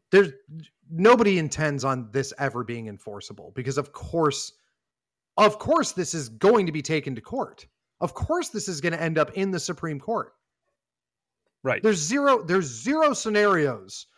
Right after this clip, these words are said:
Speaker 1: where states aren't gonna sit there and go, um,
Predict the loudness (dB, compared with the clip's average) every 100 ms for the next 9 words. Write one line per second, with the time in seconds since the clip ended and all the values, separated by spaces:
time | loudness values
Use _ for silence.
0 | _ _ 0 0 0 4 4 4 -2 -4
1 | 0 0 0 -6 -4 -4 -2 -2 0 2
2 | 0 -4 _ -2 2 2 -2